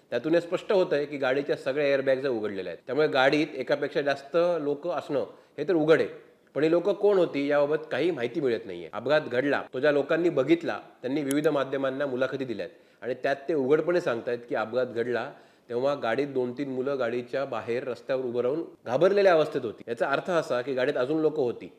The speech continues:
ज्यांची नावं अद्याप पोलिसांनी जाहीर केलेली नाही. पण या सगळ्यावर कडी केली आहे ती म्हणजे नाना पटोले, कारण नाना पटोलेंनी पुण्यातल्या त्या आमदारावर थेट निशाणा साधलाय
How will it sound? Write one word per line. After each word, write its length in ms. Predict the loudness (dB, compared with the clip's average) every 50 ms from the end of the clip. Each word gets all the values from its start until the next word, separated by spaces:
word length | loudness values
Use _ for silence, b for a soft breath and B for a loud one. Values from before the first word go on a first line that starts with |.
| _ _ -8
ज्यांची 260 | -6 -6 -6 -4 -6
नावं 380 | -2 2 4 4 4 4 2 0
अद्याप 360 | 0 -2 -4 0 -2 -2 0
पोलिसांनी 460 | 0 -2 -2 -2 -4 -4 -4 -4 -4
जाहीर 260 | -4 -2 0 0 0 0
केलेली 320 | 0 0 0 0 -2 -4
नाही. 160 | -6 -8 -10
पण 160 | -8 -4 -2
या 80 | -2 -2
सगळ्यावर 500 | -2 -2 -2 0 2 2 4 4 4 2 0
कडी 280 | 0 0 2 2 2
केली 280 | 2 2 0 0 0 -2
आहे 140 | -2 -2 -4
ती 100 | -6 -6 -4
म्हणजे 240 | -4 -4 -2 -2
नाना 220 | -2 -2 -2 -4 -4
पटोले, 320 | -4 -6 -8 -8 -10 -8
कारण 360 | -4 0 2 4 4 4 2
नाना 240 | 2 0 0 0 0
पटोलेंनी 540 | 0 0 0 0 2 0 0 0 0 -4 -6
पुण्यातल्या 420 | -4 -4 -2 -2 -2 -2 -2 -4
त्या 180 | -4 -2 0 0
आमदारावर 400 | 0 -2 -2 -2 0 0 0 -2 2 0
थेट 160 | 0 0 0
निशाणा 280 | -4 -2 0 0 0
साधलाय 380 | 2 0 0 0 -2 -6 -6